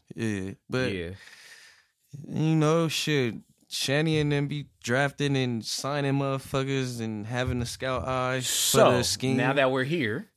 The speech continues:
Speaker 1: So we'll see.
Speaker 2: any interest in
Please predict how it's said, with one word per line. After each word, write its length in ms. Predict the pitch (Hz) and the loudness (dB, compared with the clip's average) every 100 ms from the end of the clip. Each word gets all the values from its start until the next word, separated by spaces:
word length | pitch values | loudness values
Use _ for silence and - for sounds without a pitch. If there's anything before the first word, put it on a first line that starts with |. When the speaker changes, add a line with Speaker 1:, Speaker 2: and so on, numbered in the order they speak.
| _ | _
Speaker 1:
So 280 | - - 120 | -20 -16 -12
we'll 220 | 123 143 | -10 -12
see. 420 | 139 151 143 110 104 _ | -12 -12 -10 -10 -14 _
Speaker 2:
any 280 | 117 123 120 | -6 -2 -2
interest 360 | 117 107 104 - | -2 -4 -8 -8
in 420 | 101 98 101 101 | -8 -6 -8 -10